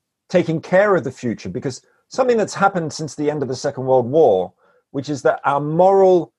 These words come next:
circle has extended across space. So instead of just thinking in terms of our city or our nation, we think on much more on a global level. That's how humanitarian aid and development aid, uh, have, have emerged since the Second World War, because we care for people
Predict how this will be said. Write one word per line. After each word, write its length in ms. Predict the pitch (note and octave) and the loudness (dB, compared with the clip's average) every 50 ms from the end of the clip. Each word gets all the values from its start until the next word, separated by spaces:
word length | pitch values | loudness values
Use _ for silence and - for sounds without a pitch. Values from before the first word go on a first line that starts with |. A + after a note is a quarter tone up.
| _ _ _ _ _ _ _ _ _ | _ _ _ _ _ _ _ _ _
circle 640 | - - - - - F#3 F3+ F3+ E3+ E3+ - D3+ C3+ | -18 -16 -12 0 2 4 4 4 2 2 0 0 0
has 180 | A#2+ B2+ A#2+ C3+ | 0 -2 -4 -4
extended 840 | - - - - - - - E3+ E3 E3+ E3+ D#3+ C3+ B2 G#2+ - - _ | -10 -12 -12 -12 -12 -4 0 0 2 2 0 -2 -2 -2 -4 -4 -8 _
across 420 | A2+ A2 - - - C3 A#2+ - - | -16 -16 -12 -6 -6 -6 -4 -6 -10
space. 440 | - - - D#3+ B2+ G2 F3+ - - | -14 -8 -4 -2 -2 -2 -2 -6 -4
So 100 | - C3 | -4 -4
instead 280 | C3+ B2+ - F#3+ F#3+ | -4 -4 0 2 2
of 80 | E3+ B2+ | 2 2
just 200 | E3 D#3 - - | -2 -4 -4 -4
thinking 300 | E3 D#3 C3+ - C#3+ C#3 | -6 -4 -4 -4 -4 -4
in 100 | C3 B2+ | -4 -2
terms 240 | - C#3 B2+ A2+ A#2 | 0 0 0 0 -2
of 80 | G2+ | -2
our 100 | A#2 A#2 | -2 -2
city 520 | A2+ - - D3 D3 - - D3+ D3+ C#3 - _ _ _ _ _ | -2 -4 -6 -6 -6 -4 -4 -4 -4 -4 -8 _ _ _ _ _
or 440 | - A#2+ A#2+ A#2 A#2 A#2 A2 - A#2+ | 2 4 4 6 4 4 2 0 -2
our 120 | A2+ A2+ | -2 0
nation, 420 | A2 A2+ A#2+ C3+ B2+ - D3 C#3 | 2 2 0 0 0 -4 -8 -6
we 100 | C#3 C#3 | -6 -6
think 260 | B2+ - D#3 D3+ - C#3+ | -6 -6 -8 -8 -6 -6
on 140 | C#3+ C#3+ | -6 -4
much 240 | C#3+ D3 - - - C#3+ | -4 -6 -6 -6 -10 -6
more 180 | C#3 C3+ C3 | -4 -4 -4
on 80 | B2+ A#2+ | -4 -6
a 20 | |
global 400 | - - C3 B2 B2 G#2 A#2+ C3 | -4 0 2 2 2 2 0 0
level. 380 | C#3+ E3+ F3 F#2+ F#2+ E2+ - - _ _ _ _ _ _ | 0 0 0 0 -2 -6 -8 -10 _ _ _ _ _ _
That's 240 | - C3+ - - - | -2 -2 -2 -2 -6
how 400 | - C3+ C3 B2+ B2 B2 A#2+ - _ _ _ _ _ | -4 0 2 2 2 2 0 -2 _ _ _ _ _
humanitarian 920 | _ - D3+ C#3 D3 D3 C#3+ C3+ - - - D#3 D3 D3 D3+ D3 C3+ B2+ B2 | _ -6 -4 0 0 0 0 -2 -6 -4 -4 -2 0 0 0 -2 -2 -4 -4
aid 320 | - C3+ C#3 C3+ C3 - D3 | -2 0 2 2 2 2 2
and 200 | A2 A2 G#2+ F2 | -2 -4 -4 -4
development 580 | B2+ F#2 F2 D3+ D#3 C3 A2+ B2 A#2 A2 - _ _ | -6 0 2 2 2 2 -2 -6 -8 -8 -10 _ _
aid, 420 | G2+ A2+ A2 G#2+ G#2+ G#2+ - - _ _ _ _ _ _ | -2 0 0 0 -2 -4 -6 -10 _ _ _ _ _ _
uh, 340 | _ F#2+ G2+ G2+ G#2 G2+ F#2+ - - - | _ -2 0 2 2 2 0 -2 -6 -6
have, 180 | A2+ A#2 A2+ | -6 -6 -2
have 180 | A2 B2 A2 A2 | -2 -2 -2 -2
emerged 380 | A#2+ A2 A#2 A#2 A2 G#2 F2+ | -2 0 2 2 2 0 0
since 220 | - - A2 G2+ - | -4 -12 -16 -16 -14
the 60 | G#2 | -12
Second 280 | - - A#2 - A2 G#2+ | -10 -10 -10 -8 -6 -4
World 160 | G#2+ G#2+ G#2+ | -2 -2 -2
War, 220 | A#2 C3+ A#2 F#2+ | 0 0 0 0
because 200 | F#2 F#2+ - - | 0 -6 -10 -8
we 100 | A#2 A#2 | -8 -8
care 280 | - - - C#3 C3+ B2+ | -8 -4 -2 -2 0 0
for 100 | A2+ B2 | -2 -4
people 440 | - C#3 C3+ - C3 A#2+ A2 - | -6 -6 -4 0 2 2 2 0